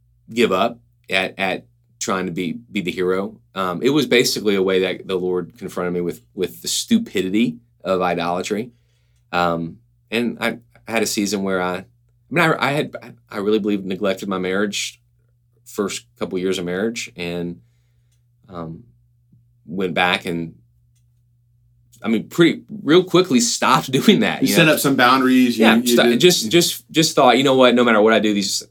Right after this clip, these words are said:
Speaker 1: I'm gonna disappoint people. So let me disappoint people for dating my wife. Let me disappoint
Speaker 2: Yeah.
Speaker 1: people for having a, a better marriage."
Speaker 2: You disappoint people for spending more time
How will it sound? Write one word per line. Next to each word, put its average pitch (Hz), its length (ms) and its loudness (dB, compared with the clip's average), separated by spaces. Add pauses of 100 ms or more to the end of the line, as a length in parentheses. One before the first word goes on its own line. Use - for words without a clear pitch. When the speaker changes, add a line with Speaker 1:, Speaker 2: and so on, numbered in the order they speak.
(120)
Speaker 1:
I'm 107 160 -2
gonna 101 140 -2
disappoint 98 520 -6
people. 107 320 -2
So 101 240 -2
let 95 220 -2
me 120 80 0
disappoint 104 400 -2
people 95 160 -4
for 95 120 -8
dating 85 240 -2
my 82 100 -8
wife. 78 380 -10
Let 104 80 -4
me 104 80 -2
disappoint 92 480 -2
Speaker 2:
Yeah. 95 80 -6
Speaker 1:
people 85 180 -6
for 82 320 -6 (440)
having 92 240 -2
a, 85 40 -4 (200)
a 87 40 -6
better 82 200 -4
marriage." 78 560 -12 (260)
Speaker 2:
You 113 60 -4
disappoint 101 340 -6
people 95 200 -6
for 92 140 -12
spending 92 280 -8
more 90 160 -6
time 87 460 -8